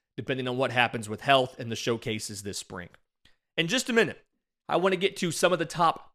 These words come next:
prep pitchers in this class, couple righties, and one interesting lefty right here on Locked On M L B Prospects. And we are back. So when you're looking at some of the top prep pitchers in this class, three guys that I kinda wanna highlight real quick.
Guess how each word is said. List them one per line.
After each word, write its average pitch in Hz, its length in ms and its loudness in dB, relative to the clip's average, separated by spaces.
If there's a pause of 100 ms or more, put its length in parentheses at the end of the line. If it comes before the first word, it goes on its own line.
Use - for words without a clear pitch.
prep - 520 0
pitchers 202 560 -4
in 147 180 0
this 131 200 0
class, 208 500 0
couple 147 300 0
righties, 160 500 2 (100)
and 156 380 -2
one 165 300 2
interesting 160 500 -6
lefty 107 480 -6 (460)
right 98 240 -4
here 117 360 -4 (320)
on 107 180 -4
Locked 90 260 -10
On 90 80 -6
M 95 100 -10
L 98 60 -8
B 110 120 -6
Prospects. - 600 -12 (800)
And 185 340 0
we 202 200 -2
are 196 200 4
back. 156 360 2
So - 120 2
when 208 160 2
you're 220 100 0
looking 285 280 -2
at 196 260 0
some 196 240 0
of 185 60 -4
the 175 60 -2
top - 480 -2 (140)
prep 156 300 -4 (200)
pitchers 135 500 -2
in 123 160 -8
this 120 160 -6
class, 117 320 -4
three 277 220 -4
guys 202 260 4
that 156 80 0
I - 20 2
kinda 156 180 0
wanna 139 180 0
highlight 117 500 -2
real 110 100 -4
quick. - 320 -4